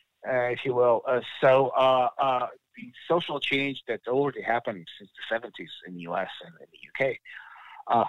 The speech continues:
found its way into the consciousness of the younger generation in Ireland much faster.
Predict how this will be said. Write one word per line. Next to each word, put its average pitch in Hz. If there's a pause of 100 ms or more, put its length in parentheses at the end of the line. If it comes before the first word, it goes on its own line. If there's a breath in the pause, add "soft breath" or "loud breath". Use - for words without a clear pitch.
found 147
its -
way 117
into 104
the 98
consciousness -
of 95
the 101
younger 110
generation 92
in 87
Ireland 87 (480)
much -
faster. -